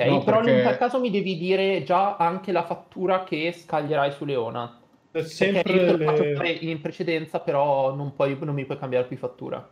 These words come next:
Speaker 3: Sempre
Speaker 2: Allora.
Speaker 3: le menzogne assordanti.
Speaker 2: Ok.
Speaker 1: Ok. E quindi a quel punto devi comunque tirare, però è a quel punto, dopo che tu hai scagliato la cosa, mi dai almeno un segnale che stai
Speaker 2: Sì.
Speaker 1: facendo qualcosa, perché altrimenti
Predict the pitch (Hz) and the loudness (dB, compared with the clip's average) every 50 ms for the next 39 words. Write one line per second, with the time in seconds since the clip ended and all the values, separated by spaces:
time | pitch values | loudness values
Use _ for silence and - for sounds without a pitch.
0 | _ _ - - 160 160 160 170 - - 160 160 156 147 143 139 139 135 131 127 | _ _ -10 -4 -2 -2 -2 -2 -2 -4 -2 -2 0 0 2 2 2 2 0 0
1 | 127 123 123 123 120 120 117 - - - 107 104 107 107 107 104 104 101 101 98 | 0 -2 -2 -2 -2 -4 -4 -6 -6 -4 -4 -4 -2 -4 -4 -6 -4 -4 -4 -4
2 | 98 98 98 98 98 98 - - 113 107 101 98 98 92 90 85 73 - - 107 | -4 -6 -6 -8 -8 -10 -10 -10 -8 -8 -4 -4 -4 -4 -4 -6 -8 -8 -8 -6
3 | - - 127 120 151 131 127 120 123 - - - 127 117 123 - _ _ _ _ | -4 -2 -2 -2 -2 -2 -4 -4 -6 -8 -12 -16 -16 -16 -16 -20 _ _ _ _
4 | _ _ _ _ _ _ _ _ _ _ _ _ _ _ - 135 131 - 151 151 | _ _ _ _ _ _ _ _ _ _ _ _ _ _ -8 -8 -6 -2 -2 0
5 | 156 160 156 147 131 123 120 - 135 123 113 - - 135 135 131 127 127 - - | 0 2 2 2 0 0 -2 -4 -6 -8 -8 -8 -6 -4 -4 -2 -4 -4 -6 -8
6 | - 127 123 123 131 127 131 135 139 139 135 135 143 165 185 - 247 - - 127 | -8 -8 -8 -6 -6 -4 -4 -2 -2 -2 -4 -4 -6 -6 -6 -6 -6 -6 -6 -6
7 | 127 131 143 156 147 143 - 120 123 131 127 120 - 127 117 117 - 131 127 117 | -6 -6 -6 -6 -6 -6 -6 -6 -4 -4 -4 -4 -6 -10 -12 -10 -8 -8 -8 -6
8 | 113 - 120 117 117 131 123 127 120 - 127 - 123 - - 123 117 117 117 123 | -4 -4 -4 -4 -4 -4 -4 -4 -4 -4 -6 -10 -10 -10 -6 -6 -6 -4 -6 -8
9 | 120 120 117 - 123 117 117 117 117 113 - 123 113 - - - 123 117 110 107 | -10 -12 -10 -8 -8 -6 -6 -6 -8 -8 -8 -8 -8 -8 -8 -6 -8 -8 -8 -8
10 | 113 117 120 135 135 135 143 160 180 165 139 131 127 123 123 123 120 117 - - | -10 -10 -6 -4 -4 -2 0 0 0 0 0 0 -2 -2 -4 -6 -10 -10 -10 -10
11 | 123 120 117 120 117 113 113 117 117 117 113 - 123 110 - 117 - - 110 113 | -10 -8 -8 -8 -6 -6 -6 -8 -8 -10 -10 -12 -12 -12 -10 -10 -10 -10 -8 -8
12 | 113 - 113 110 - - 120 107 101 101 110 110 110 - - 113 - 117 104 107 | -8 -8 -8 -10 -8 -8 -8 -8 -8 -6 -8 -8 -8 -8 -12 -12 -10 -10 -8 -8
13 | 113 107 - 104 110 113 117 117 117 110 - 101 95 95 - | -8 -10 -10 -12 -10 -10 -8 -10 -10 -10 -12 -14 -18 -18 -20